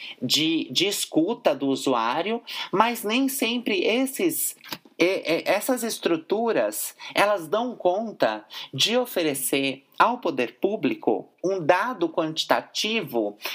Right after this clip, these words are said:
suficiente para criar, e não só políticas públicas, mas principalmente um interesse, um esforço político dos nossos governantes, dos legisladores, em, é, promover ações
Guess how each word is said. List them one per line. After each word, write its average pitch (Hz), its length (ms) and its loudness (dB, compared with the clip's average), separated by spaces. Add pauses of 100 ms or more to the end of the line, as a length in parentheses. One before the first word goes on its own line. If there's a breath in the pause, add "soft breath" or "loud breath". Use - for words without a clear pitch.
(100)
suficiente 220 840 0
para 180 160 4
criar, 190 800 0 (120)
e 156 340 0 (140)
não 185 280 2
só 165 600 0 (320)
políticas 151 500 2
públicas, 165 480 0
mas 151 200 -2
principalmente 160 640 -2 (300 loud breath)
um 170 280 0
interesse, 190 800 0
um 139 120 2
esforço 190 680 0
político 131 880 -2
dos 139 200 0
nossos 131 360 0
governantes, 131 840 0
dos 123 180 -2
legisladores, 120 1200 0
em, 190 460 0 (260 loud breath)
é, 156 140 4
promover 202 800 0 (180)
ações 180 800 0